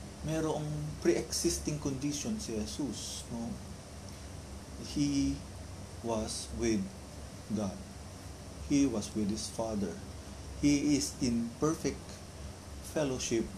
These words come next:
with the Godhead, namely the Father, the Son, the Holy Spirit. And the, for the purpose of saving his people,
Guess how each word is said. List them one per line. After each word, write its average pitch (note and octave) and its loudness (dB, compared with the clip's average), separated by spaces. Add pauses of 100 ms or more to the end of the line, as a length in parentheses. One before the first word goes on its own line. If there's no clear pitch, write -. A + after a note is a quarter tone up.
(160)
with A#2 4 (720)
the G#2+ 0
Godhead, G2+ -2 (480)
namely A2+ 4
the G2 2
Father, G#2+ 4
the G2 0
Son, G#2 4
the G2 -4
Holy F#2+ -2
Spirit. A2 -2 (1800)
And B2 6
the, A#2+ 6 (400)
for C#3+ 12
the C#3 6
purpose - 4
of B2 8 (240)
saving E3+ 6
his C#3 2
people, C3 2